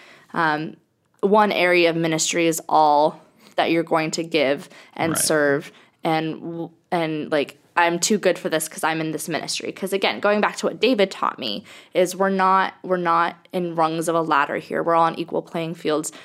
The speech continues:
Speaker 1: serving each other. And whether that's, um, you know, volunteer leaders serving volunteers or volunteers serving the leaders or, you know, worship,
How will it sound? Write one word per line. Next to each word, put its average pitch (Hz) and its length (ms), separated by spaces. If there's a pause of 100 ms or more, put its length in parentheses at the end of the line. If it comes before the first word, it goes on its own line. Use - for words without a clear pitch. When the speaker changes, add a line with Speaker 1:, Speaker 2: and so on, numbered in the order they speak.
Speaker 1:
serving 165 460
each 160 220
other. 87 260
And 76 160
whether 156 320
that's, 151 340 (300)
um, 160 460 (600)
you 196 160
know, 170 340
volunteer 175 500
leaders 214 500
serving 180 300
volunteers 175 640
or 175 120
volunteers 180 500
serving 180 320
the 170 80
leaders 247 560 (300)
or, 180 240
you 165 120
know, 139 240
worship, 214 680